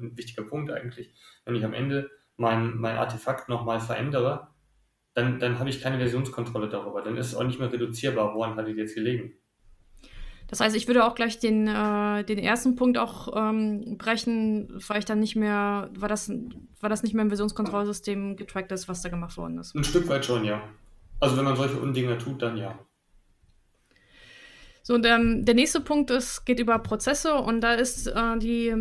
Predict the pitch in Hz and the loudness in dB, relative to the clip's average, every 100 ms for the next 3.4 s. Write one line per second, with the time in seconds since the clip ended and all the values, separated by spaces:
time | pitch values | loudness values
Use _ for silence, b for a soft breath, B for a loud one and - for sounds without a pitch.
0 | 214 208 220 - 254 247 - 233 233 240 | 0 2 2 2 0 0 0 2 2 0
1 | 226 233 226 226 226 - 220 214 214 226 | 2 2 4 2 0 0 -2 -2 0 2
2 | 214 202 220 220 214 240 233 226 220 - | 2 0 -2 -2 2 2 4 2 0 -4
3 | - 214 214 214 | 0 2 4 4